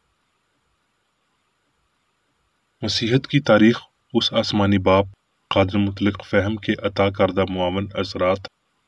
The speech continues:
اور حفاظتی قوت کے شاندار ثبوتوں کو مہیا کرتی ہے، جو انسان کو ایمان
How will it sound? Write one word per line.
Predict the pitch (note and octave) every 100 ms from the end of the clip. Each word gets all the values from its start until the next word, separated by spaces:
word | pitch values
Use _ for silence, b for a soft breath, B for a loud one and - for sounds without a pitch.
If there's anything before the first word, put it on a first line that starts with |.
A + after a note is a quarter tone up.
| _ _ _
اور | G#2+ G2+
حفاظتی | G2+ A2+ G#2+ - B2
قوت | A#2 - G#2 A2+
کے | - G#2
شاندار | - F#2+ F#2 G2
ثبوتوں | G2 F#2+ F2 - G2+
کو | G2+
مہیا | F#2+ F2+ F#2 F2+
کرتی | E2+ - - F2 E2
ہے، | E2 E2+ E2+ E2 _ _ _ _ _ -
جو | G#2+ G#2
انسان | G#2 G#2 G#2 G#2+
کو | G2+ A2+
ایمان | A2 G2 F#2+ G2